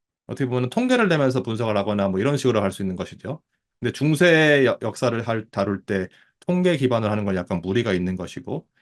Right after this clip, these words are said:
그래서 제가 유심히 보기 시작한 것이, 이거는 제 박사 논문 준비할 때부터 계속 보던 것인데, 어, 터키를 연구하는 더글라스 화이트라는 분이 계셨어요.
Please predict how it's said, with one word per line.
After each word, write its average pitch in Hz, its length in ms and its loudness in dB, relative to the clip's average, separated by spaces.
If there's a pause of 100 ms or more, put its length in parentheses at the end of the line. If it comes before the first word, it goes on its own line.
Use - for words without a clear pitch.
(420)
그래서 160 380 4
제가 135 560 4
유심히 123 640 0
보기 110 220 -6
시작한 113 360 -4
것이, 107 360 -2
이거는 113 320 -2
제 95 140 -4
박사 113 720 -2
논문 107 300 -6
준비할 117 360 -2
때부터 98 340 -6
계속 95 260 -8
보던 104 360 -6
것인데, 95 600 -4 (680)
어, 101 420 -2 (340)
터키를 220 1200 0
연구하는 104 760 0 (100)
더글라스 135 720 0
화이트라는 101 600 2
분이 80 320 -10
계셨어요. - 600 -10